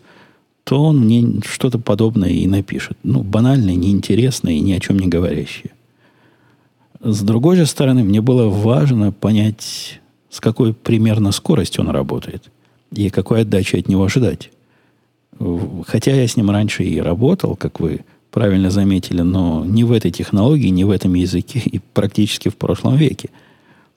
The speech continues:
Посему, что было тогда, что сейчас, это две большие разницы. Хотя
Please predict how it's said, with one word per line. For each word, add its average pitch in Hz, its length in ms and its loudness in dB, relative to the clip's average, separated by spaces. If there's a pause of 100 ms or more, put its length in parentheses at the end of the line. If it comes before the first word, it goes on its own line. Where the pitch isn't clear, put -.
(100)
Посему, 113 880 0 (100)
что - 220 -2
было 104 240 2
тогда, 123 340 0
что - 240 -4
сейчас, - 480 -2
это 92 380 -2
две 104 160 0
большие 104 380 0
разницы. - 500 -2 (1300)
Хотя 107 600 0